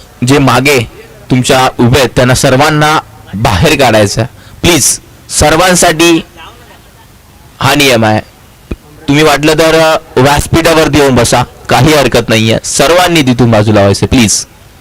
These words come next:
विनंती असेल. कारण मॅच चालू आहे, आपल्यामुळे कोणाला त्रास होईल असं कोणी वागू नका, कारण मोरणा क्रिकेट असोसिएशन आपलं आहे, आणि आपलं असोसिएशन पुढे गेलं पाहिजे,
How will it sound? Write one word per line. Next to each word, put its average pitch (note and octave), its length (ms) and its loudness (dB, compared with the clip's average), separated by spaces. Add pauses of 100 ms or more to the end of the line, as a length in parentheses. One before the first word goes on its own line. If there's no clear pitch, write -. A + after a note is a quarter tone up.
(120)
विनंती C3 320 0
असेल. G2 260 -4 (1200)
कारण A2+ 140 0
मॅच A#2 280 0
चालू C3+ 200 2
आहे, C3 100 2 (100)
आपल्यामुळे E3+ 540 0
कोणाला E3 260 2
त्रास D#3 340 0
होईल D3 220 2 (220)
असं A#2 200 2
कोणी C3+ 200 2
वागू B2 220 2
नका, B2+ 200 2
कारण B2+ 240 2
मोरणा B2 240 2
क्रिकेट C#3+ 280 2
असोसिएशन C#3 380 0
आपलं C3 240 0
आहे, A#2 100 2 (320)
आणि B2+ 120 0
आपलं C3+ 220 0
असोसिएशन D#3+ 380 2
पुढे D3 220 2
गेलं C3 240 2
पाहिजे, G#2 320 2